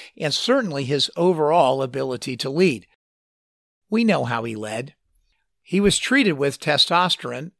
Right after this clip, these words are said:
among other things, for this affliction, and there is no doubt that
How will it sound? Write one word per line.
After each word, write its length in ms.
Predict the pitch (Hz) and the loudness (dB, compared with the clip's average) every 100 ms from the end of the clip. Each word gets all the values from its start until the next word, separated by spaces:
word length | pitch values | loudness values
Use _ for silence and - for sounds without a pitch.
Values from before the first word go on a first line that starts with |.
| - | -16
among 380 | 139 151 196 | -8 -4 -4
other 280 | 196 190 175 | -2 -2 -2
things, 360 | 135 123 123 127 | -6 -8 -6 -4
for 120 | - | -4
this 240 | 135 135 | -2 0
affliction, 520 | 135 - 185 - 110 98 _ _ _ - | -2 0 0 2 -6 -10 _ _ _ -8
and 140 | 170 | -2
there 120 | 175 | 0
is 140 | 190 156 | 0 2
no 180 | 196 220 | 2 2
doubt 400 | 160 123 120 - | 2 0 -4 -6
that 240 | 127 127 | -8 -8